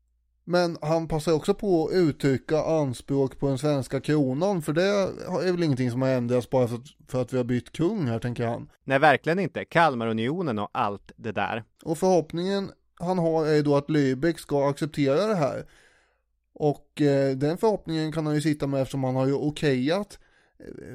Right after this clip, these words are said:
Speaker 1: eh, tullfrihet i Norden till Lübeckarna.
Speaker 2: Mm.
Speaker 1: Och det är ju bra. Eh, då är ju egentligen, eh, Sverige redan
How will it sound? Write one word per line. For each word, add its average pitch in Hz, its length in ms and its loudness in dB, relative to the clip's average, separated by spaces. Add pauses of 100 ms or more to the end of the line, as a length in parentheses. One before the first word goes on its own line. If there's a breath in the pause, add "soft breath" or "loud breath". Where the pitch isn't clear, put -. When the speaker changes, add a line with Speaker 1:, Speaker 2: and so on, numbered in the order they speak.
Speaker 1:
eh, - 60 -10
tullfrihet 160 880 0 (100)
i 175 120 0
Norden 135 640 2
till 139 400 2
Lübeckarna. 127 720 -2
Speaker 2:
Mm. 110 260 -4 (240 soft breath)
Speaker 1:
Och 143 100 -6
det 180 100 2
är 262 40 2
ju 294 80 0
bra. 127 360 2 (200)
Eh, 147 100 -2 (220)
då 156 200 -2
är 214 100 -2
ju 214 440 -4 (100)
egentligen, 170 520 0
eh, 170 120 0 (160)
Sverige 147 680 4
redan 135 560 2